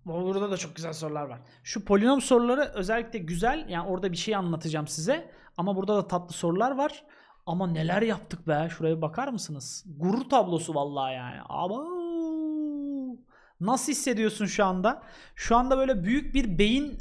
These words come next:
e, beyin osuruğu deriz biz. Bir beyin osuruğu yaşıyor olabilirsin şu anda. Hani açayım onu birazcık. Yani şu anda zaman mekan kavramı sende biraz gitmiş olabilir. Türev böyledir yani. Böyle bir etkisi vardır türevin.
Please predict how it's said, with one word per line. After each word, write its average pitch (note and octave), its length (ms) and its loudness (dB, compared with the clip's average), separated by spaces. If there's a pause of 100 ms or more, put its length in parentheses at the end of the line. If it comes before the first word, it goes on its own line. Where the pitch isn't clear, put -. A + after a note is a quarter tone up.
e, E3 720 2 (280)
beyin C#4 220 4
osuruğu B3 520 8
deriz D#3 300 4
biz. - 360 -6 (340)
Bir A3 160 0
beyin A#3+ 240 8
osuruğu C4 420 6
yaşıyor B3 340 8
olabilirsin A#3 440 6
şu F3 160 0
anda. G#3+ 180 0
Hani A3 120 -2
açayım G#3 400 2
onu E3+ 160 2
birazcık. D#3 420 0 (420)
Yani A3+ 140 0
şu - 180 0
anda C#4 260 4
zaman A#3+ 480 4
mekan B3+ 360 2
kavramı B3 420 6
sende B3+ 320 4
biraz B3+ 220 4
gitmiş A#3+ 320 -2
olabilir. A3 400 4
Türev G#3+ 300 6
böyledir G#3 280 8
yani. C#3+ 280 0
Böyle E3+ 180 6
bir F#3+ 60 4
etkisi - 380 -2
vardır D#3 340 4
türevin. E3+ 420 -4